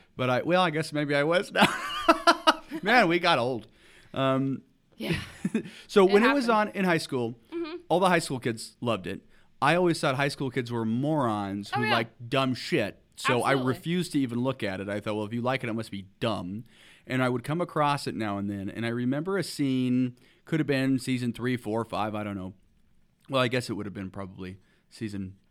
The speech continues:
Speaker 1: one, two-ish, because, uh, we were in high school still. But
Speaker 2: Yeah.
Speaker 1: Kelly Kapoor, looking back, I think, and, and, uh, uh, Jenna Fisher, Pam, uh, and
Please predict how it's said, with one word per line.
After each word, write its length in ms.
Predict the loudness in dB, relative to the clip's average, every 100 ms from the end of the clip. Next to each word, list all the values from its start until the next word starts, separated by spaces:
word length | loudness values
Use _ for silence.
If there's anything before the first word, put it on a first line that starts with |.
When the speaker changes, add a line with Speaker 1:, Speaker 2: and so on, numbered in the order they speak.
| _
Speaker 1:
one, 320 | -8 -6 -4 -6
two-ish, 520 | -6 -4 -4 -8 -12
because, 580 | -14 -10 -8 -8 -10 -12
uh, 380 | -12 -10 -12 -16 _
we 100 | -14
were 180 | -14 -14
in 120 | -16 _ _
high 80 | -16
school 260 | -16 -18 -20
still. 360 | -16 -16 -16 -18 _ -20 -20 -10
But 240 | -4 0 -2
Speaker 2:
Yeah. 40 | -4 _
Speaker 1:
Kelly 300 | -4 -2 -2
Kapoor, 600 | -4 -6 -4 -2 -2 -4
looking 280 | -6 -8 -8
back, 280 | -8 -10 -10
I 80 | -12
think, 380 | -10 -10 -10
and, 220 | -10 -10 -14 _ _ _ _ -10
and, 600 | -8 -6 -8 -8 -10 -12 -20 _ _ _
uh, 260 | -12 -12 -12 -16 _ _ _ _ _ _ -16
uh, 340 | -14 -14 -14 -16 -20 -18
Jenna 220 | -10 -10
Fisher, 400 | -10 -12 -12 -14 _ _ _ _ -20 -10
Pam, 260 | -8 -8 -12 _ _ _ _
uh, 480 | -12 -10 -10 -10 -14 -18 _ _
and 580 | -12 -10 -10 -10 -12 -12